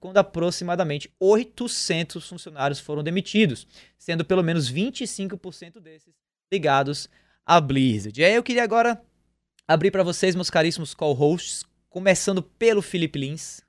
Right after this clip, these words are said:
começando pelo nosso querido Lee, pra dizer o que é que você acha, né? Obviamente que não,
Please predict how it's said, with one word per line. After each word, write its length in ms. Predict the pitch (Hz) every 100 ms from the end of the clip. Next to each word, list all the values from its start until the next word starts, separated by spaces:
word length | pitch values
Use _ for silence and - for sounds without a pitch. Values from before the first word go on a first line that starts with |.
| _
começando 340 | 135 135 151
pelo 140 | 143 151
nosso 180 | 151
querido 300 | - 156 175
Lee, 300 | 147 180 180 - _ _ _ _
pra 320 | 254 302 320 294
dizer 220 | 339 311
o 40 |
que 60 | 302
é 60 |
que 40 | -
você 120 | 226
acha, 280 | 180 214 175
né? 140 | 175
Obviamente 420 | 269 254 220 208
que 280 | - 240 185
não, 180 | 160